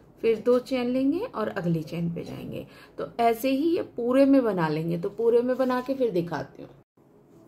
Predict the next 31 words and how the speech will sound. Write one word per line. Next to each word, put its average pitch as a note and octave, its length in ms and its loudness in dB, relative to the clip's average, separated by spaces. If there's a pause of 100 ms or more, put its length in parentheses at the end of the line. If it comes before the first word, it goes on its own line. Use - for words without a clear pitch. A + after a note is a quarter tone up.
(400)
तो - 60 -4
ये F3+ 200 2
देखिए, A3 440 0 (240)
इस G#3+ 180 -6
तरह G#3+ 260 2
से A#3+ 140 -8
हमने G#3+ 540 -8
ना G#3+ 120 -8
ये A#3+ 300 -4 (500)
पूरा G#3+ 220 2
का A3 140 -2
पूरा A3 240 -2
बना G#3+ 240 -2
लिया A#3 200 -2
है, D#4+ 100 -4
Last A3+ 360 -6
में A3 120 -6
दो G#3 140 0
chain G3+ 300 -8
लेके F#3+ 380 -6 (480)
और F3+ 120 -6
ये G3 220 -4
हम F#3+ 240 -10
यहाँ F3 240 -10
पे C#4 240 -6 (600)
इस F#3+ 200 -14
तरह E3+ 260 -6
से G3+ 220 -12 (680)
ज्वाइन F#3+ 400 -4
करके F3+ 380 -6
ये C4 260 -6